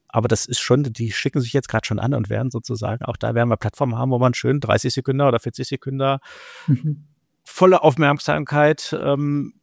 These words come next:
Speaker 1: 'ne, 'ne Werbung platzieren kann, die dann auch
Speaker 2: Total.
Speaker 1: vielleicht anders gesehen wird, ne? Also
Speaker 2: Du hast ja auch gesagt, ne, irgendwie die, die sind halt noch gerade auch erst am, am Aufschwung holen, ne? Also der
Speaker 1: Mhm.
Speaker 2: Zeitpunkt, dass die gesagt haben, "Jetzt gibt's auch Werbung auf unserer Plattform", der ist ja noch nicht so furchtbar lange her. Und das Attraktive da ist ja, dass du total kontextbasiert,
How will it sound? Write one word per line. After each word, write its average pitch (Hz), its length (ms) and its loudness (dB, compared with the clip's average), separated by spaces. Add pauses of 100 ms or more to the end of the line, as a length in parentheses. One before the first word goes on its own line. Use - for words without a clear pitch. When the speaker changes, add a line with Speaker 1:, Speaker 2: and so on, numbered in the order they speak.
Speaker 1:
'ne, 147 280 0
'ne 143 280 -4
Werbung 185 220 4
platzieren 104 360 -2
kann, 101 360 -2
die 113 80 0
dann 110 200 2
auch 127 140 6
Speaker 2:
Total. 120 240 2
Speaker 1:
vielleicht 127 160 4
anders 120 240 2
gesehen 98 260 -2
wird, - 180 -6
ne? 143 220 4
Also 107 240 -4 (100)
Speaker 2:
Du 160 140 8
hast 175 160 6
ja 147 140 6
auch 147 60 0
gesagt, 139 360 4
ne, 147 240 6
irgendwie 135 280 6
die, 135 280 6
die 135 160 2
sind 143 240 2
halt 135 160 -2
noch 131 180 -6
gerade 123 320 -2
auch 127 140 -4
erst - 260 -6
am, 127 260 -2
am 120 220 -4
Aufschwung 135 560 0
holen, 120 300 6
ne? 156 140 4
Also 135 240 0
der 127 100 4
Speaker 1:
Mhm. 113 40 2
Speaker 2:
Zeitpunkt, 123 560 -2
dass 123 120 -6
die 131 120 0
gesagt 127 360 2
haben, 127 200 4
"Jetzt 123 180 0
gibt's - 200 -6
auch 120 120 2
Werbung 127 300 6
auf 123 100 0
unserer 127 220 -2
Plattform", 131 500 -2
der 123 80 -2
ist - 120 -6
ja 131 60 -6
noch 123 120 0
nicht 127 200 0
so 160 180 8
furchtbar 147 420 0
lange 123 220 8
her. 143 440 4
Und 131 140 -12
das - 120 -6
Attraktive 135 580 -2
da 127 240 2
ist 135 140 0
ja, 135 80 -6
dass - 180 -10
du 139 100 -6
total - 440 -6
kontextbasiert, 135 960 0